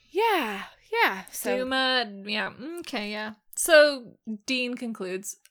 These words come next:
Speaker 2: "So this is either God or Jack, and you know where I'm putting my money on."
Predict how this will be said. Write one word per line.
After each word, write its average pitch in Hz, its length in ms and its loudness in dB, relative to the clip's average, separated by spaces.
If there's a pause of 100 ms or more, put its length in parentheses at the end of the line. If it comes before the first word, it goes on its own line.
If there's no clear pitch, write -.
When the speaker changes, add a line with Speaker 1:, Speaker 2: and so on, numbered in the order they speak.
(120)
Speaker 2:
"So 254 220 2
this 214 240 -2
is 220 140 -2
either 196 340 0
God 175 400 0
or 202 180 0
Jack, - 580 -6
and 190 280 -2
you 190 140 -4
know 202 180 -2
where 202 160 0
I'm 196 160 -4
putting 202 300 -8
my 196 100 -6
money - 320 -10
on." 95 280 -14